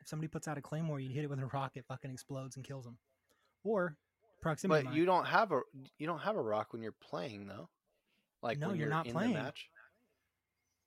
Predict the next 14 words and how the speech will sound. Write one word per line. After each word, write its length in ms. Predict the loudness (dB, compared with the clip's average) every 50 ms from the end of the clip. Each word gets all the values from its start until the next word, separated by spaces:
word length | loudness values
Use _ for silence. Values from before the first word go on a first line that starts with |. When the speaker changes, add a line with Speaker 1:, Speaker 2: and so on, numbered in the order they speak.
| _ -6
Speaker 1:
You 100 | -4 -2
can 120 | 0 -2 -2
kill 200 | 0 0 0 0
people 260 | 0 0 0 -2 -4 -2
in 200 | 0 0 2 2
the 80 | 2 2
match. 480 | 2 2 0 -2 -4 -8 -14 -18 -18 _
<laughs> 380 | -18 -14 -8 -8 -8 -4 -4 -6 -6 _ _ _ _ _ _ _ _ _ _ _ _ -20 -18 -18 -18 -18 -20 _ _ _ -6 2
Speaker 2:
So 120 | 6 6
you 240 | 6 6 4 0 0
can 180 | 2 0 0
be 120 | 0 0 -2
standing 580 | -2 0 0 2 2 2 2 2 0 -2 -4 -2
up 300 | 2 4 4 4 4 2